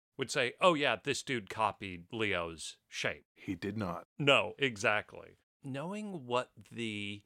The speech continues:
Speaker 1: Telecaster headstock looks like, and then the Strat comes out, that just feels like a massive fuck you to Bigsby. The Strat headstock is a copy of this.
Speaker 2: Past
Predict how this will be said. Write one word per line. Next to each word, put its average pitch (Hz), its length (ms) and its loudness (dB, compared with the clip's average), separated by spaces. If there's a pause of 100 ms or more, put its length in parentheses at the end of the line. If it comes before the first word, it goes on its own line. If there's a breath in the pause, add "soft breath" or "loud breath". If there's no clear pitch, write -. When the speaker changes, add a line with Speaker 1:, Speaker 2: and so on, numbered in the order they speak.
Speaker 1:
Telecaster 123 920 0
headstock 95 800 -4
looks 92 380 -10
like, 82 500 -16 (360)
and 117 180 0
then 110 220 -2 (100)
the 104 80 -6
Strat 92 600 -2
comes 113 340 -8
out, 139 300 -6 (240)
that 156 260 4
just 254 260 -6 (120)
feels 147 400 -4
like 110 340 -2
a 101 160 -4
massive 92 1040 -6
fuck - 600 -4
you 92 420 -6 (300)
to 107 120 -2
Bigsby. 85 560 -10 (180)
The 120 160 -6
Strat 190 440 0
headstock 143 540 0
is 117 120 -6
a 113 40 -6
copy 135 400 -6
of 98 220 -8
this. - 380 -6 (160)
Speaker 2:
Past 175 500 0